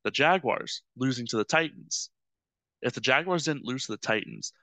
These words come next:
the Dolphins had a chance to knock the Bills out, and the Bills were playing for their lives. But that didn't end up happening,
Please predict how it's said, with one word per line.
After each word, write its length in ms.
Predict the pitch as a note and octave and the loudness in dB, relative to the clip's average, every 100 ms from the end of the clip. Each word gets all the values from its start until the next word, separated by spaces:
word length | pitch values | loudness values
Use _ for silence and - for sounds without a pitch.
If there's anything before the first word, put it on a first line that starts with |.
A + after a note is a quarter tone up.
| _ | _
the 60 | G#2+ | -2
Dolphins 440 | - A2+ B2+ D3 | 4 4 4 2
had 140 | C#3+ B2+ | 2 2
a 40 | |
chance 440 | A2+ - A2 A2 - | 2 0 0 0 -4
to 120 | G2+ | -4
knock 300 | G2 G#2 - - | 2 2 2 -2
the 80 | |
Bills 300 | G2+ G2+ G2+ | 2 4 4
out, 200 | F#2+ F#2+ - | 4 2 0
and 100 | G2+ | -4
the 60 | |
Bills 300 | F#2+ G#2+ G#2 | 0 2 2
were 60 | G#2 | -2
playing 280 | - G2 G2 | -2 0 0
for 100 | - | -2
their 160 | A2+ | -2
lives. 540 | - - - - - - _ _ _ _ _ _ _ | 0 0 -2 -4 -6 -6 _ _ _ _ _ _ _
But 180 | B2+ - | 4 4
that 140 | A2+ | 2
didn't 180 | A#2+ A2 | 2 2
end 100 | G2+ | 2
up 100 | F#2+ | 2
happening, 440 | C3 C#3+ - - | 2 2 0 -6